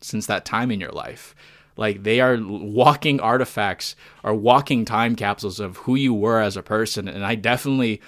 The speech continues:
felt like a thirteen-year-old kid again when I saw her face, because it was just like she didn't age a day. And she was already, you know, old looking, no offense, when in middle school. But when I saw her again, she literally looked the same as when we had that parent-teacher conference, which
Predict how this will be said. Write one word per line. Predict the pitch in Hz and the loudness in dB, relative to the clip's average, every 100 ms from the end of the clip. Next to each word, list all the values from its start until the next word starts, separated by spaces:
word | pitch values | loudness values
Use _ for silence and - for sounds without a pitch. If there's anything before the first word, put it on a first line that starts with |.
| - - | -20 -4
felt | 123 123 | 0 0
like | 120 | 0
a | - | -2
thirteen-year-old | - 120 120 113 107 98 | -2 -2 0 -2 -2 -4
kid | - 135 | -2 0
again | 120 107 101 | 0 -2 -2
when | 95 | -6
I | |
saw | - 104 | -4 -4
her | 95 | -4
face, | 92 131 113 - | -4 -2 -2 -4
because | 104 104 95 | -8 -6 -8
it | 95 104 | -6 -8
was | 92 | -6
just | 113 110 | -6 -4
like | 117 | -4
she | - 113 | -2 -2
didn't | 127 120 - | -2 -2 -2
age | 117 123 113 | 0 0 -2
a | 98 | -4
day. | 113 123 90 | -2 -2 -4
And | 92 | -4
she | 143 | 0
was | 180 | 4
already, | 226 185 127 - | 4 4 2 -6
you | 175 | -6
know, | 98 104 - _ _ _ _ 147 | -6 -6 -12 _ _ _ _ 2
old | 156 131 | 4 4
looking, | 143 131 113 - _ _ - | 0 0 -4 -6 _ _ -2
no | 123 | -2
offense, | 117 135 117 - - - - | 0 0 0 -2 -10 -20 -12
when | - 120 | -4 0
in | 113 | 2
middle | 156 139 | 2 0
school. | - 120 117 - _ _ _ - | -2 -2 -4 -6 _ _ _ -2
But | 120 117 - | 0 0 0
when | 120 | 0
I | 127 | 0
saw | 120 151 147 | 2 2 4
her | 131 | 2
again, | 117 139 127 | 2 0 0
she | 127 | 0
literally | 139 202 208 170 | 4 8 8 6
looked | 156 151 | 4 0
the | |
same | 117 - 135 123 110 - | -4 0 2 2 -2 -4
as | 107 104 | -6 -4
when | 110 113 107 | -4 -2 -4
we | 104 | -4
had | 104 110 | -4 -2
that | 104 - | -4 -4
parent-teacher | 110 101 - - 104 | -4 -4 -8 -12 -4
conference, | - 139 139 113 98 | -2 0 0 -2 -2
which | 107 98 | -4 -4